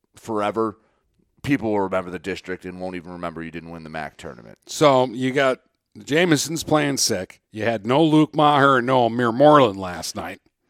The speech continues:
Speaker 1: So you're down three starters, basically, 'cause you got half of both Jamisons.
Speaker 2: Kanye Cole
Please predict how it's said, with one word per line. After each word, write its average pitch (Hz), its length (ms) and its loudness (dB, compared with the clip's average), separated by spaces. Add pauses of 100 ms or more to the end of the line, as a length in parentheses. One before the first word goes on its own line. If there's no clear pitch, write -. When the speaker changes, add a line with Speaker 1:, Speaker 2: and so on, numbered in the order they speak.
(220)
Speaker 1:
So - 100 -8
you're 139 220 0
down 127 960 2 (580)
three 139 640 -4
starters, 110 580 4
basically, 104 540 -6
'cause 101 180 -14
you 101 80 -10
got 101 180 0
half 107 380 -2
of 98 100 -14
both 92 280 -6
Jamisons. - 600 -16
Speaker 2:
Kanye 147 540 2
Cole 151 560 8